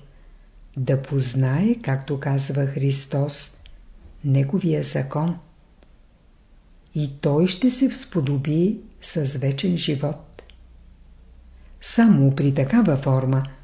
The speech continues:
при такъв закон, силите на природата ще ни дойдат на помощ.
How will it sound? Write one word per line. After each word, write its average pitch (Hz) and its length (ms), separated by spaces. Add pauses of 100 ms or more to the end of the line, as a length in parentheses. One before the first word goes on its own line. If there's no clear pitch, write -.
(120)
при 135 180
такъв 135 440
закон, 143 540 (880)
силите 180 580
на 233 160
природата 147 640
ще 143 200
ни 139 120
дойдат 143 440
на 147 180
помощ. 147 500